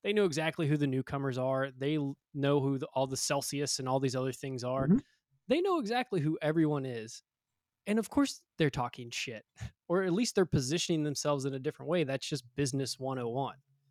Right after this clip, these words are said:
Speaker 2: Yeah,
Speaker 1: It,
Speaker 2: ab-, ab-,
Speaker 1: it,
Speaker 2: absolutely.
Speaker 1: it doesn't change, but it, it is, there is something to be said that,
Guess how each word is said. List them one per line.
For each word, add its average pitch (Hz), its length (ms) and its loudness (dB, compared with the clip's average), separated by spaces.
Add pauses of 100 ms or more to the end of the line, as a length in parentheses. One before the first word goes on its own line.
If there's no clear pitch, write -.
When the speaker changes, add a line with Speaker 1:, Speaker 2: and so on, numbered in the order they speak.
(1200)
Speaker 2:
Yeah, 147 140 -2 (240)
Speaker 1:
It, 127 100 -6
Speaker 2:
ab-, 135 120 2 (200)
ab-, 135 120 4
Speaker 1:
it, 131 100 0 (160)
Speaker 2:
absolutely. 131 760 0
Speaker 1:
it - 520 -14
doesn't 175 320 0
change, - 680 -4 (840)
but 147 200 0
it, 147 240 -4
it 151 140 2
is, 175 400 4 (560)
there 175 160 2
is 226 100 2
something 190 300 0
to 160 80 2
be 147 80 0
said 147 320 0
that, 131 300 -4